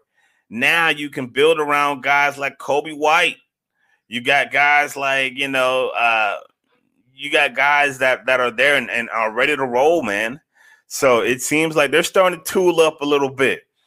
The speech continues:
And, and here's the thing you always gotta understand, and, and I try to do this in, in, uh, the offseason. Whenever you get better, chances are a lot of teams around you got better too. And I think that's the point I want, I want to convey.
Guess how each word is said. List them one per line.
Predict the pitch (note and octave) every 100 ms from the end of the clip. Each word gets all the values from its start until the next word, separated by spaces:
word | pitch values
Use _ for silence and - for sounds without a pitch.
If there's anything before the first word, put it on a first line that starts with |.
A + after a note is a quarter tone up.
| _ _ _ _
And, | A#2+ B2+
and | B2+ B2+
here's | D#3 F3
the | E3
thing | E3+ E3+
you | C#3 B2
always | C3+ D#3 -
gotta | D3 B2+
understand, | C3+ B2+ - C3 A#2+
and, | G#2 F2
and | G2+
I | G2+
try | - B2+
to | B2+ A#2
do | A2+
this | A2 A2 - - _ _ _ _ -
in, | A2 A2
in, | - A2 G2+ F#2+ -
uh, | G2 F#2+ F2+
the | F#2+
offseason. | A2 B2+ - G2+ F2+ F2 E2 _ _ _ _ _ _ _ -
Whenever | A2 C#3 F#3+
you | F#3
get | G3+ G3+
better, | E3+ E3+ F3+ F#3 - _ _ -
chances | D3+ E3 D3
are | C#3 D3 C#3+
a |
lot | C3+ C3+
of | B2
teams | C3+ B2 A#2 - _ _ _ _ _ _
around | G#2+ A#2+ B2+
you | A2
got | G#2+ G2+
better | G2 F#2+
too. | - - _ _ _ _ _ _ _
And | - A#2
I |
think | B2 B2+
that's | A#2 A#2
the | A2
point | A2+ F#2+
I |
want, | G2 F#2+ F2+
I | G2+
want | G#2 F2
to | F#2+
convey. | G2 F2+ F2